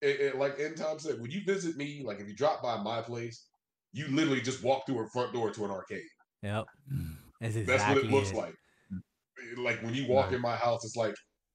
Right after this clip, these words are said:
Speaker 1: you walk in, and as soon as you turn right, all you see are Arcade One Up machines.
Speaker 2: Yeah,
Speaker 1: And
Speaker 2: his stuff,
Speaker 1: then
Speaker 2: his stuff is plugged in and everything. Uh, you can just gotta go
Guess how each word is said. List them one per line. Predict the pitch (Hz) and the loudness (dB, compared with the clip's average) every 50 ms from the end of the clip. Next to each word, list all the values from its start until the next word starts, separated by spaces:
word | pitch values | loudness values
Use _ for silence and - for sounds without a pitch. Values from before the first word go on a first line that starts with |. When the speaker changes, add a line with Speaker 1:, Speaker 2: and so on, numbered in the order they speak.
| _ _ - | _ _ -12
Speaker 1:
you | 92 95 98 | -8 -2 0
walk | 113 127 135 131 131 131 | 4 4 4 4 4 2
in, | 131 131 127 120 113 107 | 4 4 2 2 -2 -4
and | 113 110 | -6 -4
as | 107 104 - | -4 -2 -2
soon | - 160 170 160 | 0 0 0 0
as | 151 139 123 | 0 -2 -2
you | 135 147 139 | -4 -6 -6
turn | - - 151 139 131 123 107 95 | -4 0 2 2 2 2 0 -2
right, | 92 110 131 147 147 - - _ - | -2 0 0 0 -2 -4 -12 _ -6
all | 110 120 123 131 123 | -2 2 4 4 4
you | 127 120 | 2 0
see | 117 - 123 117 110 | -2 -2 0 0 0
are | 104 98 | 0 0
Arcade | 107 107 107 107 117 107 98 | -2 -4 -4 -4 -4 -4 -2
One | 101 101 95 | -4 -4 -6
Up | 87 - | -8 -10
machines. | - - - - - _ _ _ _ _ _ _ _ _ _ _ _ _ _ _ _ _ _ _ _ _ _ _ _ - | -14 -14 -16 -16 -18 _ _ _ _ _ _ _ _ _ _ _ _ _ _ _ _ _ _ _ _ _ _ _ _ -4
Speaker 2:
Yeah, | 110 117 113 110 | 0 2 4 6
Speaker 1:
And | 107 139 | 8 8
Speaker 2:
his | 147 - | 8 10
stuff, | - 170 147 127 | 12 10 10 10
Speaker 1:
then | 98 98 - - - | 8 2 -2 6 8
Speaker 2:
his | 170 170 - | 8 10 12
stuff | - 208 170 160 | 12 12 12 12
is | 160 127 | 10 6
plugged | - - 151 151 156 151 139 139 | 6 6 10 12 12 12 12 12
in | 156 151 | 10 10
and | 143 147 | 12 12
everything. | 151 156 151 143 135 131 | 12 12 12 12 10 8
Uh, | 127 | 8
you | 127 127 139 160 | 8 6 6 4
can | 160 180 165 | 4 4 2
just | 180 180 - | 2 4 8
gotta | 175 151 139 | 10 10 10
go | 135 131 135 139 | 12 10 10 10